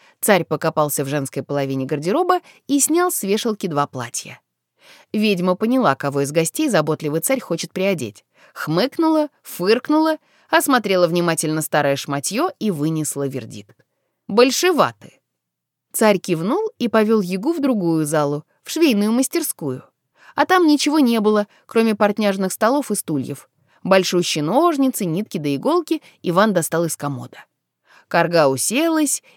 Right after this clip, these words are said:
и ее руки замелькали. Вы даже какао не успели бы отхлебнуть,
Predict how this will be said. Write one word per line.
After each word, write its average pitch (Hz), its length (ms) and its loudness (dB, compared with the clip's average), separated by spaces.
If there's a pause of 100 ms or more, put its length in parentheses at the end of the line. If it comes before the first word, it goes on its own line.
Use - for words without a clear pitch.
и 196 80 -4
ее 165 300 0
руки 160 300 -2
замелькали. 135 720 -6 (460)
Вы 247 160 2
даже 254 240 6
какао 233 480 4
не 170 100 0
успели 170 320 0
бы 160 120 2
отхлебнуть, 220 560 -2